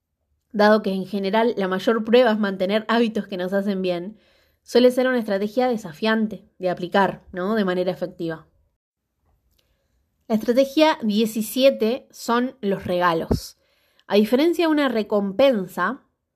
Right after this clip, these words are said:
que debe ganarse o justificarse, un regalo es un pequeño detalle que nos damos a nosotras mismas solo porque lo queremos, siempre detectando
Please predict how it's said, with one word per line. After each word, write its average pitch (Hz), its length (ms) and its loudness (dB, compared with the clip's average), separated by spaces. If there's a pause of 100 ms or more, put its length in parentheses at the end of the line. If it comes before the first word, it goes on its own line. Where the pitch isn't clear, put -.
(120)
que 185 100 -6
debe 208 220 4
ganarse 202 800 -2 (160)
o 196 100 -8
justificarse, 214 1200 -4 (580)
un 330 160 0
regalo 262 580 2
es 311 320 -2
un 320 160 -4
pequeño 311 460 -4
detalle 254 500 -2
que 247 100 -2
nos 185 160 -2
damos 247 340 0
a 220 60 -4
nosotras 202 400 -2
mismas 208 500 -2 (280)
solo 349 320 0
porque 214 240 -2
lo 190 120 -2
queremos, 180 600 -4 (640)
siempre 269 680 2
detectando 214 1160 -4